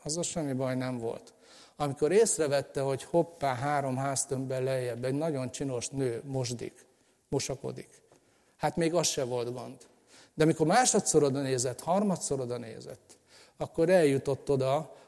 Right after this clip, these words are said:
hogy a kívánság megfogant, és érte küldetett. Utána ebből ugye az lett, hogy a bűn megszületett.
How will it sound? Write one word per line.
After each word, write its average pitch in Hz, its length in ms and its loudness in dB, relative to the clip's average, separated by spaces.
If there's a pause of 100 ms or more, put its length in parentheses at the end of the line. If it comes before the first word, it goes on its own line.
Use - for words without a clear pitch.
hogy 135 140 -2
a 135 80 -2
kívánság 131 640 -2
megfogant, 123 640 -8
és 139 200 -10
érte 165 340 -2
küldetett. - 800 -12 (1120)
Utána 170 400 4
ebből 175 400 4
ugye 175 200 8
az 147 240 2
lett, 151 240 0
hogy 156 160 0
a 165 60 2
bűn 156 260 4
megszületett. 139 1000 -4